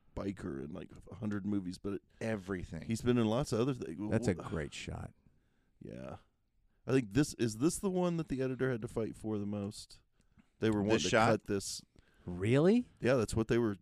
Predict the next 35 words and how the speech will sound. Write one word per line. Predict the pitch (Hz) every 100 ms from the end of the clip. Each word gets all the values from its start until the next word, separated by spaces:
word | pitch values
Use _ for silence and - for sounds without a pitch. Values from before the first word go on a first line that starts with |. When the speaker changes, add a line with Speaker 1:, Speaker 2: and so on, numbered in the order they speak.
| -
Speaker 1:
what, | 98 104 -
in | 107
the |
doc, | 101 101 120 -
they | 107
were | 95 92
showing | - - 120 143 104
this | 95 117 120 -
when | 101
he | 104
was | 101 95 -
explaining | - - - 117 127 78
that, | 65 71 76 -
so | - -
I | -
assume | 95 - 214
Speaker 2:
All | 165
the | 202 190
money | 139 135 165 196 196
in | 175
this | 170 180
shot, | - - 165 175 101
Speaker 1:
I |
Speaker 2:
and | 101
Speaker 1:
know. | 104 117
Speaker 2:
they | 147
wanted | 120 120
to | -
cut | 131
it? | 156 214 -
Speaker 1:
They | 101
wanted | 95 98 101
to |
cut | 101 127 139
it. | 135